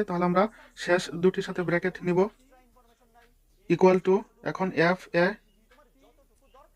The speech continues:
এখন ধরি এ সমান হচ্ছে এ এবং বি সি সমান হচ্ছে বি। তাহলে দুই নং সমীকরণ থেকে আমরা লিখতে পারি এফ এ বি সমান হচ্ছে এফ এ আর বি সি সমান হচ্ছে বি। তাহলে এফ বি সমান হচ্ছে বি সি equal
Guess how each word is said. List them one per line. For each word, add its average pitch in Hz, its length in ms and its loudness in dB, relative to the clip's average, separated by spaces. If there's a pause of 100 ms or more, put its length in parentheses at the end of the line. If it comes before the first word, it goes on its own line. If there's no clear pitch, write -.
(140)
এখন 202 220 -2
ধরি 185 160 4 (160)
এ - 20 2 (120)
সমান 196 200 -4
হচ্ছে 196 180 -6 (180)
এ - 20 6 (200)
এবং 190 140 -2 (100)
বি 196 120 4
সি 196 140 -6
সমান 190 200 -2
হচ্ছে 196 240 -6
বি। 175 80 2 (360)
তাহলে 185 240 2 (100)
দুই 190 140 2
নং 180 160 -2
সমীকরণ 190 320 -4 (100)
থেকে 185 180 -8
আমরা 180 160 -2
লিখতে 190 200 -10
পারি 180 140 2 (640)
এফ 190 120 -2 (520)
এ - 20 2 (340)
বি 185 100 4 (100)
সমান 185 200 -4
হচ্ছে 190 180 -8 (240)
এফ 180 100 -6 (240)
এ - 20 2 (520)
আর 165 160 0
বি 185 120 2
সি 196 140 -4
সমান 190 200 -4
হচ্ছে 202 240 -8
বি। 175 100 2 (400)
তাহলে 180 220 2 (240)
এফ 220 100 -2 (1160)
বি 156 220 2
সমান 196 200 -2
হচ্ছে 202 240 0
বি 196 160 4
সি 190 100 2 (1900)
equal 185 240 6